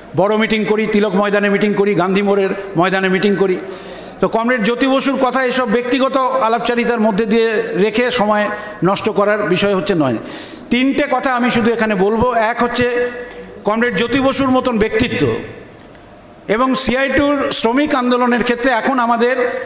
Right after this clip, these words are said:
আত্মবিশ্বাসের উনি হচ্ছেন আমাদের কাছে প্রতীক। এই যে এখন পরিস্থিতি আমাদের সামনে যা এসছে, ভাঙচুর একটা অবস্থা আমাদের, আমি কাজ করে, আমি শুরু করেছি আমার ট্রেড ইউনিয়নের জীবন,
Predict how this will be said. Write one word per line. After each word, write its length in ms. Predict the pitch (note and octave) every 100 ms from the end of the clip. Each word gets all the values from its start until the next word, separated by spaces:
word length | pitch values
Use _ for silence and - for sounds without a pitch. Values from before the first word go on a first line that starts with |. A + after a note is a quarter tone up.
| - -
আত্মবিশ্বাসের 920 | A3+ A#3+ D4 B3 A#3+ - C4 C#4 B3+ A#3+
উনি 200 | G#3+ A3
হচ্ছেন 280 | G#3 G#3 A3+
আমাদের 280 | F#3+ F#3+ F#3
কাছে 200 | F#3 G3
প্রতীক। 360 | - E3+ C#3 - - - - - - - - -
এই 180 | G#3 C4
যে 80 | D4+
এখন 380 | D4 D4+ D4+ C#4+ D4 D4+ -
পরিস্থিতি 480 | B3 D#4 - - D4
আমাদের 280 | B3 B3+
সামনে 280 | B3 C4 B3
যা 120 | A#3
এসছে, 340 | A3 G3+ G3+ E3
ভাঙচুর 460 | D#3 A#3+ B3+ A#3+ F#3+ - - - - -
একটা 380 | G3+ G#3 A3+ G3+ - - -
অবস্থা 380 | G#3+ C4 B3+ D#3+
আমাদের, 300 | F#3 G#3 G#3+ _ _ -
আমি 120 | A#3+
কাজ 200 | A#3+ A#3
করে, 300 | C4+ C#4 C#4+ C#4+ - -
আমি 180 | F#3 A#3+
শুরু 220 | - D#4
করেছি 300 | C#4 C#4 C#4
আমার 180 | B3+ B3+
ট্রেড 200 | A#3+ B3
ইউনিয়নের 340 | A#3+ A#3 A3
জীবন, 320 | G3+ F#3 C#3+